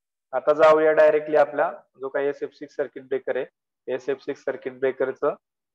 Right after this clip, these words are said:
अ, जे काय working construction आहे, construction आणि working आपल्याला पाहायचंय. त्याच्या अगोदर आपण diagram बघ, पाहूया. तुमच्या स्क्रीनवरती दिसत असेल ही जी diagram आहे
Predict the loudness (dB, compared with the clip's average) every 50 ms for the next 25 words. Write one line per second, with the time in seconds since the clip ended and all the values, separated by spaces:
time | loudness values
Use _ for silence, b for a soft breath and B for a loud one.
0 | _ _ _ _ _ _ _ _ _ _ _ _ _ -14 -10 -8 -8 -8 -8 -10
1 | -12 -14 _ _ _ _ _ _ _ _ _ _ _ _ -8 -8 -4 2 4 4
2 | 6 6 4 2 2 -2 -8 -8 -6 -4 -4 -4 -4 -4 -8 -10 -10 -10 -8 -8
3 | -6 -4 -4 -6 -6 -12 -16 _ _ _ _ _ _ _ _ _ -8 -8 -8 -8
4 | -8 -10 -10 -10 -8 -8 -6 -6 -4 -2 2 2 2 0 0 -8 -6 -6 -6 -6
5 | -6 -6 -8 -8 -4 -4 -4 -4 -4 -10 -14 -18 _ _ _ _ _ _ _ _
6 | _ -12 -4 -2 0 0 0 -2 -4 -4 -2 -4 -4 -4 -8 -12 -6 -4 -2 -2
7 | -2 -2 -6 -8 -8 -8 -10 -10 -12 -10 -6 -4 -2 -2 -2 -4 -6 -8 _ _
8 | _ _ _ _ _ _ _ _ _ _ _ _ _ _ _ _ _ _ _ _
9 | -20 -10 -8 -8 -8 -6 -4 -2 -2 -2 0 -2 -4 -4 -4 -6 -8 -8 -8 -8
10 | -2 0 -2 -2 -2 -6 -8 -8 -8 -14 -16 -16 -16 -10 -8 -2 0 0 0 0
11 | 0 -2 -2 -4 -6 -8 -8